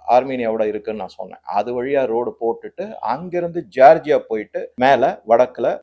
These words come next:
ஜார்ஜியாவுக்கு வடக்குல இருக்கிற செயின்ட் பீட்டர்ஸ்பர்க் ரஷ்யால இருக்கிறதுக்கு நம்ம போக முடியும். ஆல்டர்னேட் ரூட்டா வச்சுக்கலாம். அதனால ஆர்மேனியா இம்பார்ட்டன்ட் உறுப்பு. வணிக வழித்தடங்கள்ல ஆர்மேனியா முக்கியமா வருது. இதை தவிர டிஃபென்ஸ் செக்டார்ல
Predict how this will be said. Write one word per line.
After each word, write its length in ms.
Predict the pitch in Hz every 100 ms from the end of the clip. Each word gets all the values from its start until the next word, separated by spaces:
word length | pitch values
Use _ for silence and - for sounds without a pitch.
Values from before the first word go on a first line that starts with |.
| -
ஜார்ஜியாவுக்கு 760 | 160 220 208 190 170 165 139
வடக்குல 300 | 139 139 131
இருக்கிற 280 | 113 107 110
செயின்ட் 280 | - 139 151
பீட்டர்ஸ்பர்க் 680 | 139 117 110 98 101 92 101
ரஷ்யால 360 | - 120 110
இருக்கிறதுக்கு 380 | 95 95 92 110
நம்ம 240 | 196 226 -
போக 240 | 147 143
முடியும். 260 | 120 101 98
ஆல்டர்னேட் 460 | 117 131 113 104
ரூட்டா 240 | 101 107 104
வச்சுக்கலாம். 460 | 95 - 101 -
அதனால 520 | - 95 104 131 120 127
ஆர்மேனியா 280 | 131 123
இம்பார்ட்டன்ட் 560 | 120 101 117 - 104 98
உறுப்பு. 280 | 101 107 _ _ _
வணிக 580 | 95 120 175 226 220 220
வழித்தடங்கள்ல 840 | 156 170 185 165 151 147 127 135
ஆர்மேனியா 440 | 131 123 123 120
முக்கியமா 420 | 107 101 113 104 90
வருது. 240 | 85 90
இதை 160 | 110 - -
தவிர 640 | 170 208 262 240 120 - -
டிஃபென்ஸ் 480 | 247 - 349 320 233 -
செக்டார்ல 680 | 156 - 135 117 107 104